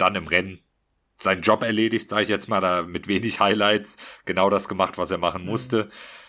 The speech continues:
Speaker 1: Äh, fährt es nach Hause, holt seinen ersten Monaco-Sieg, ist wieder voll im W-M-Kampf drin, deswegen Platin Award.
Speaker 2: Ja, finde ich gut.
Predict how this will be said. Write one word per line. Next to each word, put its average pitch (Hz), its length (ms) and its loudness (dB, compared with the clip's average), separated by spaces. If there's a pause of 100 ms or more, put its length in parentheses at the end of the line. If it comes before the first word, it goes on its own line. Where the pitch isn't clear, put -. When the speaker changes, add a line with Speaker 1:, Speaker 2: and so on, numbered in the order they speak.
(160)
Speaker 1:
Äh, 87 220 0
fährt 98 240 2
es 104 100 0
nach 87 140 0
Hause, 92 320 4
holt 98 180 0
seinen 87 180 0
ersten 87 280 -4
Monaco-Sieg, 87 760 -2
ist 117 260 -2
wieder 98 180 0
voll 104 240 2
im 98 120 -4
W-M-Kampf 87 520 -4
drin, 87 320 -4 (480)
deswegen 76 340 -8
Platin 76 340 -4
Award. 73 320 -12 (1300)
Speaker 2:
Ja, 139 200 -4 (180)
finde 143 300 -12
ich 135 120 -16
gut. 165 320 -8